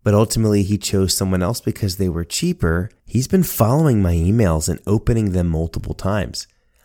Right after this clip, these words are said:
Well, this past week, he opened this particular article ten plus times. I took this as a cue and had a timely email to him.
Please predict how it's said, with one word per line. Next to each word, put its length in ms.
Well, 120
this 160
past 480
week, 200
he 160
opened 640
this 280
particular 800
article 680
ten 440
plus 380
times. 720
I 100
took 260
this 180
as 140
a 60
cue 720
and 520
had 180
a 120
timely 680
email 400
to 160
him. 400